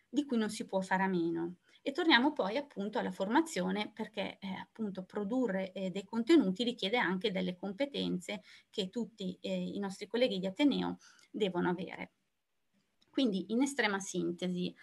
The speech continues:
per noi accessibilità è una parola che ha tre C, e queste tre C non sono un refuso, ma sono la C di consapevolezza,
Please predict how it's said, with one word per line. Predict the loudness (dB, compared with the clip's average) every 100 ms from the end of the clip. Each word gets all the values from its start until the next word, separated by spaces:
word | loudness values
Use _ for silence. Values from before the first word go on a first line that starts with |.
| -20 -20 _
per | 2 8
noi | 8 8
accessibilità | 2 -4 -4 -2 4 4 4 2 2 0
è | -2
una | -2 0
parola | 0 2 0
che | 0
ha | -2
tre | -2 -6
C, | -4 -4 -6 -10 _
e | -18 -10
queste | -8 -6 -6
tre | 0 0
C | 2 0
non | 0 -2
sono | -2 -2 -2
un | -2
refuso, | -4 -6 -10 -8 -6 -6 -8 _ -20 -8
ma | -6
sono | -2 -2 0 -2 -2 -6
la | -6 -4
C | -2 -4
di | -4
consapevolezza, | -6 -6 -4 -2 0 2 0 -4 -4 2